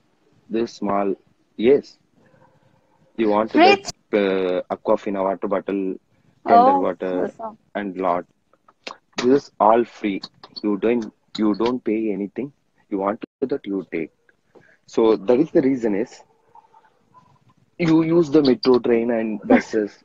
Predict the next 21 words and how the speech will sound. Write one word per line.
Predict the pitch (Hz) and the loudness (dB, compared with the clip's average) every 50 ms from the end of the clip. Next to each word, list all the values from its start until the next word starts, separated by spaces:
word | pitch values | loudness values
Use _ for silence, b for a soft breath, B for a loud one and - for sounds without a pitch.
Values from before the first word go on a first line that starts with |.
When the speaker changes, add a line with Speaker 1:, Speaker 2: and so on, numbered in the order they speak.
| _ _ B B B B | _ _ B B B B
Speaker 2:
<laughs> | B B _ _ _ _ | B B _ _ _ _
Awesome, | 240 233 240 254 117 | 4 4 6 6 6
Speaker 1:
public | 113 - - - | 4 4 4 4
Speaker 2:
man. | 214 214 | 4 2
Speaker 1:
transport | 117 113 107 101 - - - 104 | 2 0 -2 -2 0 0 2 2
buses. | 101 98 - - 107 101 - b b b b b b b - - | 0 -2 -2 -4 -6 -6 -6 b b b b b b b -12 -4
Yes, | - 104 92 - _ _ b b b b _ _ | -2 -2 -2 -4 _ _ b b b b _ _
public | - 120 104 - 127 127 110 | 0 0 2 2 0 0 0
transport | 110 117 104 104 - _ 113 107 101 | -2 -4 -4 -4 -6 _ -8 -8 -4
buses. | 101 95 90 - - 95 92 - _ _ _ _ _ | -4 -6 -6 -4 -6 -8 -8 -8 _ _ _ _ _
You | - 107 | 0 2
want | 107 113 117 135 - | 2 2 2 0 0
to | 160 | -2
water, | 143 113 110 113 - - 143 156 160 - - _ | 0 0 0 -2 0 -2 -4 -4 -4 -10 -16 _
that | 104 110 110 | -2 0 0
is | 131 - | 0 -2
some | - 110 101 98 | -2 -4 -4 -4
of | 90 - | -4 -6
the | - | -8
problem, | 87 - 80 76 - 76 73 76 | -8 -6 -6 -6 -6 -8 -14 -14
correct? | - - 87 90 - - | -8 -8 -8 -8 -8 -12